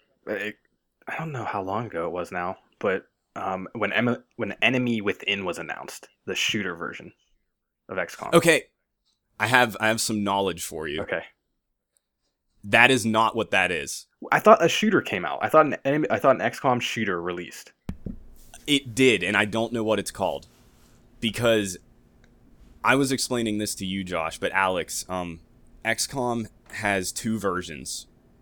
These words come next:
Speaker 2: The tactical version. It was called X com Enemy Unknown, and then they kind of refreshed the game, adding more content and more story stuff,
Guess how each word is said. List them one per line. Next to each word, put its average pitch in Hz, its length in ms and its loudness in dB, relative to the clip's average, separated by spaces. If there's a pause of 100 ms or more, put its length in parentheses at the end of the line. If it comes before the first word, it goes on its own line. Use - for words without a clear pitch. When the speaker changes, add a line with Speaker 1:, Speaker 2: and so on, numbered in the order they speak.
Speaker 2:
The 101 120 -4
tactical 90 520 0
version. 78 380 -10 (440)
It 107 140 0
was 104 180 -2
called 101 300 -2
X 95 240 -4
com 113 240 -4
Enemy 104 300 -4
Unknown, 95 580 -6 (100)
and 92 160 -4
then 92 300 -2 (120)
they 104 180 2
kind 123 280 -2
of 95 240 -8
refreshed 120 840 -2
the 170 140 -8
game, 80 400 -8 (840)
adding 104 360 4
more 107 220 0
content 101 720 -4
and 90 360 -6 (600)
more 104 260 -2
story 98 440 -2
stuff, 90 520 -4